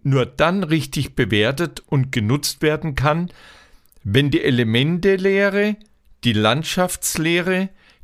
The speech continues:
die Richtungslehre und die Zeitenlehre gemeinsam berücksichtigt und beachtet werden. Die Landschaftslehre San He ist wohl die älteste aller ehemaligen Kanyu-Lehren.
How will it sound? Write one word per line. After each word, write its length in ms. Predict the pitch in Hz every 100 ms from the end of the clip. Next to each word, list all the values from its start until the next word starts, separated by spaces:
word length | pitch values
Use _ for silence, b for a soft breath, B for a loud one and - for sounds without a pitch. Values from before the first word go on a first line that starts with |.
| -
die 100 | 120
Richtungslehre 1300 | 110 160 - 185 170 170 - 113 127 143 143 151 143 B B B _
und 260 | 190 208 214
die 120 | 202
Zeitenlehre 800 | - 147 131 156 147 123 123 139
gemeinsam 720 | 135 107 101 117 - 139 131
berücksichtigt 1000 | 117 98 120 131 170 135 - 156 139 - -
und 260 | 165 143 135
beachtet 680 | 175 127 101 - 98 - 98
werden. 380 | 87 82 92 - _ _ _ _ _ _ _ _ _ _ _ _ _ _ _ - B B B B B 139
Die 60 |
Landschaftslehre 1300 | 139 151 190 208 190 - - 160 - 151 165 147 139 113 -
San 440 | - - 131 113 95
He 300 | 151 185 214 B B B B B -
ist 300 | 175 - 185
wohl 180 | 208 190
die 240 | 202 -
älteste 640 | 175 190 185 135 165 147 -
aller 360 | 143 151 -
ehemaligen 760 | 156 160 147 131 139 143 139 135
Kanyu-Lehren. 1000 | - 127 135 131 120 107 107 117 143